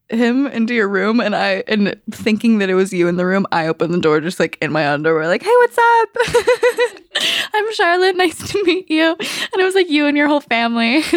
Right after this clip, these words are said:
Like, there was a kid there, too. I was like, "Hey, what's up?" <laughs> Like, in a tank top and underwear. <laughs> And Cynthia's just like,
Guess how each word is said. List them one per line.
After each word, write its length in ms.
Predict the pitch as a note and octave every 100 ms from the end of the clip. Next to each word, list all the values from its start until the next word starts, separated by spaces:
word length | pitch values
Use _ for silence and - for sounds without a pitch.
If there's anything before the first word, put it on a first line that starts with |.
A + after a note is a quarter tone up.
| -
Like, 600 | F4 - - - - -
there 100 | C#4+
was 100 | C#4
a 80 | C#4+
kid 340 | C#4+ A3+ F#3
there, 220 | F#3 F#3+ A#3+
too. 160 | -
I 240 | F#3 F#3+ G#3
was 100 | D4+
like, 120 | E4
"Hey, 140 | A4
what's 180 | A4 -
up?" 500 | G#4+ A4 G#4 C#5 -
<laughs> 0 |
Like, 360 | C#4+ - _ _ - - - -
in 80 | C#4
a 80 | B3+
tank 340 | B3 G#3+ F3+
top 240 | F3+ F3 G#3
and 120 | G3+
underwear. 520 | F#3 G3 G#3 G#3+ A3
<laughs> 60 | A#3
And 80 | D#4 D#4 - -
Cynthia's 480 | - B3 A3+ A#3+ A#3+
just 220 | A#3+ A#3
like, 180 | A3